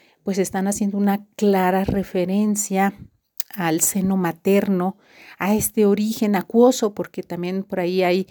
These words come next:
brotes de agua, em, es decir, ese momento entre la vida y la muerte, el lugar oscuro de donde todo proviene. Entonces, pues imagínense,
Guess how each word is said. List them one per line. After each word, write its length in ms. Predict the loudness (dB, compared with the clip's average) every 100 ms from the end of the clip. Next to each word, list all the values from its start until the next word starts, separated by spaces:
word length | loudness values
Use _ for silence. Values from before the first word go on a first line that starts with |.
| -14 _
brotes 500 | -6 0 0 -2 -2
de 80 | 0
agua, 340 | 2 2 0 -2 -10 -20 -20 _
em, 580 | -6 -2 0 -2 -4 -8 -14 -8
es 160 | -4
decir, 300 | -2 0 2
ese 260 | 2 2 2
momento 640 | 4 2 2 2 2 0
entre 340 | 0 0 -2
la 140 | 0 0
vida 340 | 0 2 2
y 120 | 2
la 120 | 2 0
muerte, 640 | 2 2 2 -2 -4 -12 _
el 120 | -2 0
lugar 520 | 0 2 0 0 -2
oscuro 680 | -4 -4 -8 -4 0 0 -2 _
de 160 | -2 -2
donde 320 | 0 -2 -6
todo 420 | -8 -6 -4 -6
proviene. 540 | -4 0 4 2 2 -10 -20 _ _ _ -20 -20 -20 -20 _
Entonces, 520 | -4 0 0 -2 -8 _ -4
pues 180 | -4 0
imagínense, 720 | 2 4 4 2 0 -4